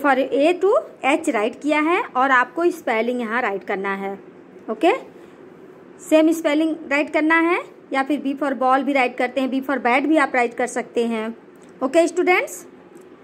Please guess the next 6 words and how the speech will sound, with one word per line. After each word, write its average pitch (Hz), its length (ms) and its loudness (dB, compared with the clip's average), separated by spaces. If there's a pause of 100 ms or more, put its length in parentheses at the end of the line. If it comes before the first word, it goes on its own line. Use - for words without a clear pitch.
(560)
Okay, 214 460 0 (2500)
very 247 260 -2
गु-, 311 100 -8
uh, 269 440 -4 (760)
good 294 180 -4 (580)
students। 277 580 -6